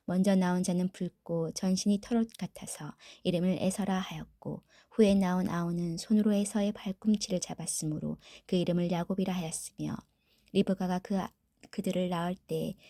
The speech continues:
이삭이 육십 세였더라. 그 아이들이 장성함에, 에서는 익숙한 사냥꾼이었으므로 들사람이 되고, 야곱은 조용한 사람이었으므로 장막에 거주하니,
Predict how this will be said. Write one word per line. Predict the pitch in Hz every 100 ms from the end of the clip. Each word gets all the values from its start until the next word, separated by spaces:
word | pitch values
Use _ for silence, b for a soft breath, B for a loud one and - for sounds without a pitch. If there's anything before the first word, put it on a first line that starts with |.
| B
이삭이 | 175 - 180 - 180 185
육십 | - - -
세였더라. | 185 170 - - 117 156 _ _ _ - - - - - - _ _ _ _ _ _ _ _ _ _ _ _ _ _ _ _ _ b b b b
그 | - 214 214 -
아이들이 | 180 196 208 190 190
장성함에, | - 180 190 196 180 165 165 160 - -
에서는 | 190 202 196 185
익숙한 | - 226 - 220
사냥꾼이었으므로 | 220 214 208 202 180 160 - 165 151 - 160 - B B
들사람이 | - 185 196 185 175
되고, | 175 170 - 160 160 - b b
야곱은 | 175 180 202 208
조용한 | - 208 208 214
사람이었으므로 | 220 220 190 180 170 - - 156 160 160 - -
장막에 | - 175 180 175 185
거주하니, | - 160 160 175 170 156 156 156